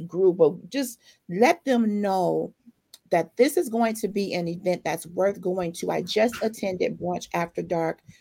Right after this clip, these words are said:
and Lady C was a speaker. Um,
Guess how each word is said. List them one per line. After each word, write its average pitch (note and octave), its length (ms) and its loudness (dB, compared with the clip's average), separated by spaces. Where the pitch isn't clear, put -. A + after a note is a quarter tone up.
and F3 420 0
Lady G3+ 400 2
C G3+ 300 -4
was F3 520 2
a E3+ 320 0
speaker. F#3 960 -2
Um, D#3+ 440 -4